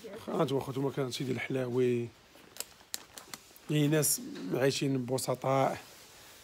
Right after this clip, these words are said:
Speaker 2: هادي في ألفين وعشرين في امريكا كاين هاد الناس يعيشوا هاد العيشه هادو. اوكي خوت، دابا نمشيو نخلصوها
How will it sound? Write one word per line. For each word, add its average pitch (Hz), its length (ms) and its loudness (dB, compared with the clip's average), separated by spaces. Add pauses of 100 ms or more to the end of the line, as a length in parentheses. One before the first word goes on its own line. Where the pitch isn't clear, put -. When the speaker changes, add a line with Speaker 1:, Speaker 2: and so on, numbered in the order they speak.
(200)
Speaker 2:
هادي 135 160 -4
في 143 160 -2
ألفين 135 240 0
وعشرين 127 480 0
في 139 140 -4
امريكا 123 360 -4
كاين 127 240 0
هاد 120 100 2
الناس 120 340 -2
يعيشوا 123 320 0
هاد 110 60 -2
العيشه 113 380 -4
هادو. 110 140 -6 (880)
اوكي 139 120 -6
خوت، 147 200 2
دابا 131 120 0
نمشيو 131 240 -2
نخلصوها 120 680 -2